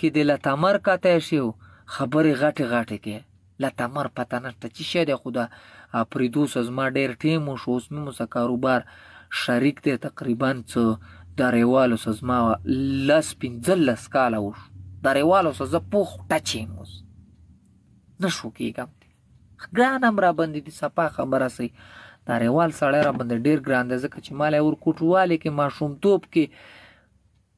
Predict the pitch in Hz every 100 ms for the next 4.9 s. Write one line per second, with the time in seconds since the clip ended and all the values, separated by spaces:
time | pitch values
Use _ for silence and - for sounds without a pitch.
0 | _ _ _ _ _ _ _ _ 135 120
1 | 107 110 120 113 - - 110 110 113 113
2 | 107 110 123 117 - 113 - 131 135 160
3 | - 143 143 143 165 160 - 139 - -
4 | - - - - _ - 131 139 165